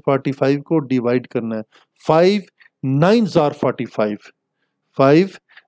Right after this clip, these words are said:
nines are फ़ोर्टी फ़ाइव, लिहाजा आपका जो दुरुस्त जवाब है ना वो ए है, ना ही आपके पास B है, ना ही आपके पास सी है, और आपका जो दुरुस्त जवाब है वो है option number D to question number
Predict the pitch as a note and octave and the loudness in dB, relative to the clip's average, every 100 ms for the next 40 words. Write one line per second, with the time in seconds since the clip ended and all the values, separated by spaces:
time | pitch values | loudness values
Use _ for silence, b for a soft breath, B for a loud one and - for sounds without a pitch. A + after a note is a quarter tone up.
0 | - C#3+ G3 G3+ G3 D#3+ C#3+ C3 B2+ C3+ | -4 0 2 4 2 2 -2 -2 -2 2
1 | C3+ D3+ - b b B2+ C3+ C3 C3 C3 | 2 2 -2 b b 0 2 4 2 2
2 | C#3 B2+ C3 D#3+ - C#3+ C#3+ D3+ D3+ D#3 | 0 0 2 0 0 0 2 2 2 0
3 | D#3 b b - C#3+ D#3 C#3 C#3+ C#3 - | -2 b b -4 0 2 4 2 2 -4
4 | _ C#3+ F3 G3 E3+ E3 E3+ E3 B2+ B2 | _ 2 6 6 4 2 2 0 -4 -2
5 | C3 D3+ E3 C3+ C3 B2 A#2+ A#2+ - A#2+ | 2 4 4 2 -2 -2 0 0 -2 -12
6 | A#2 D3+ F3+ D#3+ D3+ D3+ D3+ b _ C#3 | -4 0 0 4 4 2 -2 b _ -2
7 | E3+ E3 C3 - A#2 - A2+ - - E3+ | 0 2 0 -4 -8 -4 -4 -4 -4 -2
8 | F3 C#3+ C3+ B2+ _ _ - B2+ B2+ A#2+ | 0 2 0 -2 _ _ -4 -2 0 -2
9 | B2+ B2 A#2+ D#3+ - C#3 B2 B2 C3+ D#3 | -2 -4 0 0 0 -2 -2 0 0 0
10 | F3+ _ _ - B2+ B2+ B2 B2+ - _ | -2 _ _ -10 -4 -2 0 0 -2 _
11 | - - - C#3+ B2+ B2 A#2+ B2 A#2 _ | -2 -2 -2 -4 -2 -4 -4 -8 -10 _
12 | D#3+ F#3 G#3 - B B - B2+ - E3 | 2 2 2 -2 B B -10 -10 -4 -4
13 | D#3+ - C3+ B2+ B2 A#2+ D#3 | -4 -6 -4 -2 -4 0 0